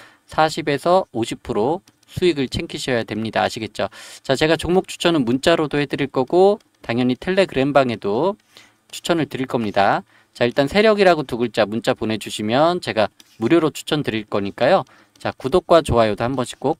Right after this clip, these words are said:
눌러주시-, 자, 여기까지만 보겠습니다. 자, 와이지 플러스 시초가에 매수하시고 보유 기간은 삼 일, 최소 사십 에서 오십 프로 먹을 수 있다라고 제가 어, 말씀을 드렸고요. 실제로 따라하신 분께서 수익 인증을 해주셨거든요.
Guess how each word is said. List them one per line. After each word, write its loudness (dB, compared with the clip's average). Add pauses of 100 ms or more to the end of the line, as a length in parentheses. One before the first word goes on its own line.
눌러주시-, -2
자, -4 (160)
여기까지만 -2
보겠습니다. -10 (720)
자, 4
와이지 0
플러스 -2 (120)
시초가에 2
매수하시고 0 (260)
보유 -2
기간은 -2
삼 -2
일, -4 (120)
최소 -6
사십 -6
에서 -6
오십 -8
프로 -4
먹을 -4
수 -12
있다라고 -4
제가 -8 (440)
어, -8
말씀을 -6
드렸고요. -4
실제로 -2
따라하신 2
분께서 0 (320)
수익 -4
인증을 -2
해주셨거든요. -8